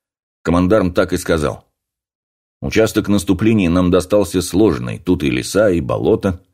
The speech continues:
а еще мощный защитный рубеж с тремя полосами обороны и многочисленными огневыми сооружениями, растянувшимися по всему фронту,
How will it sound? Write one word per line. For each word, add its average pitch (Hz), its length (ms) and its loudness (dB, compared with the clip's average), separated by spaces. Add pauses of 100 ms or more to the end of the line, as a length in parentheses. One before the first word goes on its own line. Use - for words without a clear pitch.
(640)
а 71 100 -2
еще 85 320 0
мощный 120 420 2
защитный 107 540 0
рубеж 90 340 2
с - 40 -16
тремя 90 300 0
полосами 82 480 0
обороны 80 440 0
и 71 40 -2
многочисленными 90 760 0
огневыми 85 440 0
сооружениями, 69 840 0 (160)
растянувшимися 87 880 0
по 90 120 0
всему 87 300 0
фронту, 82 580 -2